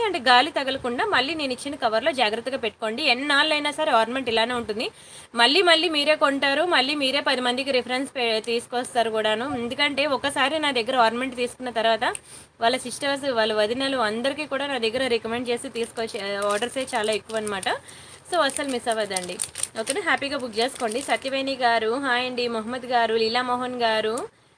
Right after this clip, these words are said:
మమతా గారు హాయ్ అండి. సత్-, చాలా బాగుంటాయండి, చాలా బాగుంటాయి. స్టడ్స్ అయితే అచ్చం బంగారమే. మీకు ఇది నేను already WhatsApp గ్రూప్‌లో మీకు క్లియర్ ఫోటో ఇచ్చాను. అసలు నార్మ-, అసలు మామూలు బుకింగ్స్ రాలేదు, చాలా మంచి బుకింగ్స్ వచ్చాయండి.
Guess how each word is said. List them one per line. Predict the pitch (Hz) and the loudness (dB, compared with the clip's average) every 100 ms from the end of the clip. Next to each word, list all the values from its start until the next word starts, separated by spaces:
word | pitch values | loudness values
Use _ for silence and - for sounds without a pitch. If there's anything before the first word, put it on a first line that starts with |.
| - | -6
మమతా | 226 262 294 | -2 0 2
గారు | 302 269 247 240 233 254 | 4 6 6 6 4 2
హాయ్ | 320 262 277 | 0 0 0
అండి. | 285 254 262 539 605 _ _ _ _ _ _ _ _ _ _ _ - | -2 0 0 -2 -8 _ _ _ _ _ _ _ _ _ _ _ -4
సత్-, | 269 226 - - 220 - | -2 -2 -6 -16 -6 2
చాలా | 254 302 | 4 4
బాగుంటాయండి, | 277 240 214 196 | 0 -2 -4 -2
చాలా | 285 277 330 | 4 4 4
బాగుంటాయి. | 277 240 226 | 0 0 -2
స్టడ్స్ | - 233 220 | -2 -2 0
అయితే | 262 226 359 - | -2 -2 -6 -8
అచ్చం | 220 - 285 | -8 -6 -2
బంగారమే. | 240 220 226 233 | 0 2 0 0
మీకు | 339 277 262 269 254 | -2 -4 -2 -2 -2
ఇది | 233 | -2
నేను | 254 247 | -2 0
already | 220 233 302 | 0 0 -2
WhatsApp | 254 214 254 | -2 -2 -6
గ్రూప్‌లో | 262 269 269 | -6 -6 -6
మీకు | 247 240 | -8 -8
క్లియర్ | 233 220 262 | -6 -4 -4
ఫోటో | 254 208 247 | -6 -4 -4
ఇచ్చాను. | 233 240 208 320 - - - - - - | -4 -6 -6 -8 -12 -16 -16 -16 -16 -12
అసలు | 214 240 214 202 190 | -10 -4 -2 -2 -4
నార్మ-, | 196 185 208 202 | -4 -2 -2 -4
అసలు | 190 196 | -6 -6
మామూలు | 185 220 247 | -4 -4 -4
బుకింగ్స్ | 247 240 233 | -4 -4 -4
రాలేదు, | 220 196 185 233 339 - | -6 -6 -6 -8 -6 -4
చాలా | 208 226 | -2 -4
మంచి | 226 226 | -6 -6
బుకింగ్స్ | 208 208 220 214 | -6 -6 -6 -6
వచ్చాయండి. | 202 214 185 180 | -6 -6 -8 -8